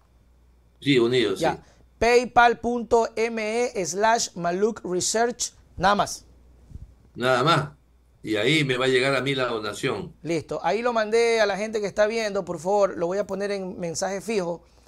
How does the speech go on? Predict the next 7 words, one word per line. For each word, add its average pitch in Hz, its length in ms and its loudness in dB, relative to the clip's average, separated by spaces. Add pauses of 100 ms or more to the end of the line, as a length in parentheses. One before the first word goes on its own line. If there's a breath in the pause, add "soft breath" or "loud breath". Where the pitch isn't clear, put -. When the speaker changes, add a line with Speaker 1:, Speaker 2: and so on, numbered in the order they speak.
(640 soft breath)
Speaker 2:
Ahí, 147 260 -4
para 143 200 -6
que 139 80 -10
la 135 100 -8
gente 175 420 -6
lo 151 180 -6
anote. 208 600 2